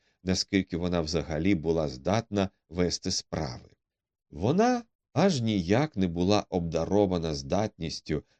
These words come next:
розбиратися в юридичних проблемах, і мені було вкрай важко змусити її зрозуміти, у чому полягала проблема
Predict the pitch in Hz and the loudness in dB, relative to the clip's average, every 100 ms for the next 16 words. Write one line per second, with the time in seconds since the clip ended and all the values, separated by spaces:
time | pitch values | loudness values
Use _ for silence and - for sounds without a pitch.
0 | - 87 80 73 78 80 117 - 80 - | -6 -2 -2 -2 -2 0 -2 -2 -4 -6
1 | 71 - _ 90 95 101 85 73 98 - | -8 -10 _ -6 2 2 2 0 0 0
2 | 87 - - 78 65 85 87 82 - - | -6 -8 -6 -8 -6 -6 -6 -6 -10 -18
3 | _ _ _ _ - 98 95 92 87 85 | _ _ _ _ -2 2 4 4 2 0
4 | - 87 87 69 82 92 90 - 87 - | -4 -2 -2 -2 -4 -4 -4 -2 -2 -2
5 | _ _ _ - 78 85 113 107 90 76 | _ _ _ -8 -4 0 0 0 -4 -4
6 | 76 82 90 76 80 73 73 71 107 135 | -4 -2 0 0 -2 -6 -6 -6 -4 -4
7 | - 67 - _ _ - 87 - 98 101 | -6 -12 -12 _ _ -6 -6 -2 2 2
8 | 87 80 78 73 85 90 - 78 67 73 | 2 0 -2 0 0 0 -2 -8 -8 -4
9 | 113 107 76 71 | -2 -2 -4 -8